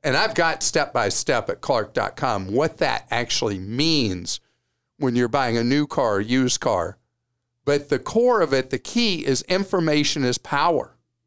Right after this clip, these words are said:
The more you know about the model you're looking at buying, the price of that model and what's a fair price in the marketplace,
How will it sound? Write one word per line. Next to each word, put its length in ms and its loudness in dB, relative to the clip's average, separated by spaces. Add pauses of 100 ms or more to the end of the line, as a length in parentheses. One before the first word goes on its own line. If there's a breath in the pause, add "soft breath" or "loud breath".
(600)
The 80 0
more 340 4
you 300 0
know 600 0 (520)
about 440 0
the 100 2
model 420 2
you're 160 2
looking 320 0
at 140 -4
buying, 420 -4 (680)
the 80 0
price 580 0
of 320 -2
that 240 0
model 340 0
and 80 -2
what's 220 0
a 200 2 (140)
fair 300 0
price 460 0
in 100 0
the 80 0
marketplace, 880 -4